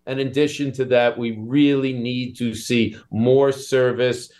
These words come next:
The Oyster Bay line, for instance, is not electrified. And that's something that we've been calling on for quite some time. We know they're making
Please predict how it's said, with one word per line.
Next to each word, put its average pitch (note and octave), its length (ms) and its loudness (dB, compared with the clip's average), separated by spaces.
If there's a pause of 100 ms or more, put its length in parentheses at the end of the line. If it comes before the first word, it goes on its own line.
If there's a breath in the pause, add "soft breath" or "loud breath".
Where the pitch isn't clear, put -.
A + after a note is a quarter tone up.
(140)
The A#2 220 0
Oyster D3 400 0
Bay E3+ 240 4
line, C#3 560 0
for B2+ 160 -2
instance, C3 520 -6
is A2+ 180 -6
not A#2 180 4
electrified. A2 1040 0 (180)
And C#3 460 0
that's D3+ 320 -2
something D#3 480 -2
that D3 260 2
we've C3 220 -2
been C3+ 200 2
calling C#3 460 2
on B2 260 -2
for A2+ 120 -2
quite C3 320 0
some B2+ 300 -6
time. B2 380 0
We A#2 120 0
know D3+ 240 4
they're C#3+ 180 2
making C#3 640 -2